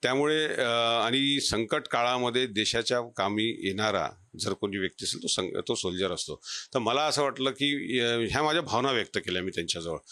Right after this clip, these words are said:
आणि मी सोळा वर्ष काम केल्यानंतर मी कारगिल युद्धामध्ये सुद्धा सहभागी होतो. कारगिल युद्धामध्ये ज्या सिस्टमवर काम केलं, ती इग्ला मिसाईल सिस्टम, रशियन मिसाईल सिस्टम आहे, त्या,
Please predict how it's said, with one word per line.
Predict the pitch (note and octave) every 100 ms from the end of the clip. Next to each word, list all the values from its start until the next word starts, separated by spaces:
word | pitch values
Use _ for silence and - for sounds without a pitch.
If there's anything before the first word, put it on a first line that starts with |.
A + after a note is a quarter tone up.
| - - -
आणि | A#2+ D3 D#3
मी | D3+
सोळा | - C3+ D#3+
वर्ष | D#3 D3 - D#3 D3
काम | B2 B2+
केल्यानंतर | C3 B2+ B2+ A2+ G#2+ C3 C3
मी | B2+ C3+
कारगिल | A#2+ A2 A2 A#2+
युद्धामध्ये | A2 A2 A#2+ A#2+ A#2+
सुद्धा | A2 A2
सहभागी | A#2+ G#2 G2+ G#2 G2
होतो. | G2 F#2+ A#2
कारगिल | F#2+ F#2 A2
युद्धामध्ये | G#2+ A2 A2+ A#2
ज्या | B2+
सिस्टमवर | B2+ A2+ G2 F3 F#3+ D#3+
काम | A#2 G#2 F#2+
केलं, | F2 D#2+ - - - - -
ती | C3+
इग्ला | A2+ B2
मिसाईल | A2+ B2+
सिस्टम, | - A2+ C3 B2
रशियन | G#2+ B2+
मिसाईल | A#2 G2 G#2+
सिस्टम | F#2+ F2+ G2+ G2+
आहे, | B2
त्या, | E3